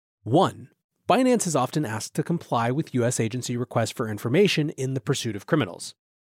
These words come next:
Two, Binance complies. Three, Binance asks for thank you notes for said compliance. Yes,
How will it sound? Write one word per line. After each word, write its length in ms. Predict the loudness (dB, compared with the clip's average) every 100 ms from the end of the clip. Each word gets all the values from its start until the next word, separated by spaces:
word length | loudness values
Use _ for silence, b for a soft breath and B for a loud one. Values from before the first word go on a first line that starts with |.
| _
Two, 300 | 0 2 2 _ _ _ _ -6
Binance 300 | -4 -8 -6
complies. 680 | -4 2 2 0 -14 -18 _ _ _ _ _ _
Three, 400 | -2 2 2 0 _ _ _
Binance 460 | 2 4 4 2 -2
asks 400 | 0 0 0 -4
for 180 | 0 0
thank 460 | 0 0 0 0 0
you 80 | 0
notes 320 | 0 0 -6
for 280 | -6 -4 -4
said 300 | -6 -8 -6
compliance. 720 | -2 2 2 2 -8 -14 -14 _ _ _ _
Yes, 380 | -4 -4 -6